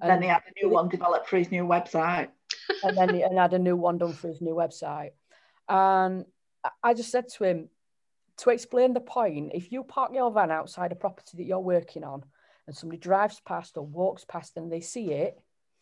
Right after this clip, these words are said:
Speaker 2: and they go and look for you online later on Checkatrade, Trusted Trade, your website or Facebook,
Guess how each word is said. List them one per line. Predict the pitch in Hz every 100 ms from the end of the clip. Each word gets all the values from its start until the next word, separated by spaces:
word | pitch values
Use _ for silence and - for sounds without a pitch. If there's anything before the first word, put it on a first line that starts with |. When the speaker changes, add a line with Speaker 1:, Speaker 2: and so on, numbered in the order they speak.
| _ _
Speaker 2:
and | - 180
they | 180 175
go | 185
and | 180 185
look | 170 -
for | 180
you | 185
online | 208 208 202 214
later | 160 160 - 202
on | 185
Checkatrade, | 139 156 - - 190
Trusted | 185 147 -
Trade, | - 180 185
your | 180 170
website | 185 175 - 165 -
or | 190
Facebook, | 190 190 185 151 147 -